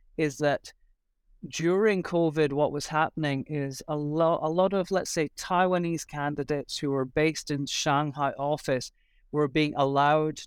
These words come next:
to work from Taiwan for months and months and months. So these candidates were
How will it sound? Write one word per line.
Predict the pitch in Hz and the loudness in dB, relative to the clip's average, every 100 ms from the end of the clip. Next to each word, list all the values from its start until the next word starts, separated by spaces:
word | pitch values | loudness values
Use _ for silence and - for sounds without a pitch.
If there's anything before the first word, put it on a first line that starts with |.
| - | -12
to | - 147 135 | -4 0 0
work | 131 151 147 - - | -2 -2 -2 -6 -14
from | - 156 147 143 | -2 0 0 -2
Taiwan | 147 131 127 147 139 131 | -2 -2 0 2 2 0
for | - 123 | -4 -4
months | 127 151 160 151 - | 0 2 2 2 -4
and | 139 | -2
months | 139 139 127 131 | 0 0 -2 -6
and | 127 | -4
months. | 139 117 - - - _ - - _ | -2 -4 -8 -18 -20 _ -20 -20 _
So | - 160 147 143 - _ _ _ 165 | -4 2 4 2 -2 _ _ _ -8
these | 156 196 - | -2 -2 -2
candidates | 185 175 170 156 156 - - | -4 -2 -2 0 0 -2 -6
were | 147 135 135 | -2 -2 -2